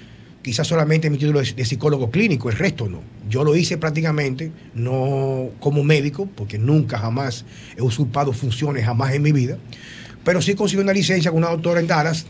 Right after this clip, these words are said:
con donde yo salía como asistente médico de ella, o sea, como un asistente en, en consulta, asistiéndola como si fuera un secretario, y me permitió a mí as-, estudiar en varias academias de educación continua en Estados Unidos para médicos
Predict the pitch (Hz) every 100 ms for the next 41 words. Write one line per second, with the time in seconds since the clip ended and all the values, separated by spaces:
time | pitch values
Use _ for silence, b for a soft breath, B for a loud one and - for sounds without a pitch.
0 | - 135 131 131 127 139 147 - - -
1 | 151 147 151 151 131 123 120 117 110 123
2 | 117 143 156 147 156 175 180 147 123 127
3 | 131 139 - 139 151 151 143 131 123 123
4 | 135 120 160 196 160 180 B B B B
5 | B - - - - - 110 139 156 165
6 | 135 117 120 147 151 156 160 135 139 139
7 | 139 135 127 127 143 143 117 117 113 135
8 | 117 127 127 135 131 120 139 139 127 127
9 | 127 139 123 117 113 B B - 131 127
10 | 110 151 143 135 143 135 110 135 135 123
11 | 131 127 120 117 123 135 127 131 110